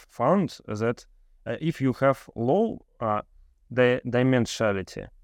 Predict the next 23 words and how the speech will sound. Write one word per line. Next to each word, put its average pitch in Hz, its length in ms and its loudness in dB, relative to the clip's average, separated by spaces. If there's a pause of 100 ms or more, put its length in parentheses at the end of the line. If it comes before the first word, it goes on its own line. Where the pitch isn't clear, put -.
uh, 117 340 -4
um, 107 160 -6 (500)
two, 160 280 0
three, 127 540 0
four, 117 440 -2
or 98 60 -4
five, 131 420 -2 (720)
uh, 110 240 2
then, 143 520 2
uh, 110 220 0
when 123 200 2
you 131 140 2
are 117 60 2
producing 117 460 -2
split, 175 440 -4 (420)
your 127 180 0
split 151 380 -4
will 123 240 0
be 117 160 -2
good 120 280 -4
for 104 240 -2
one 156 220 4
dimension, 107 640 -2